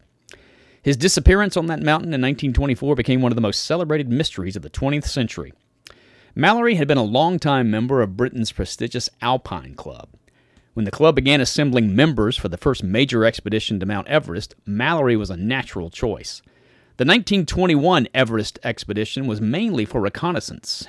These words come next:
and the team had to first locate Everest before it could trek to and then around the mountain's base.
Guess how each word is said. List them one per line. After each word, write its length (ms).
and 100
the 60
team 240
had 100
to 60
first 260
locate 400
Everest 380
before 260
it 80
could 140
trek 340
to 240
and 160
then 220
around 640
the 80
mountain's 420
base. 540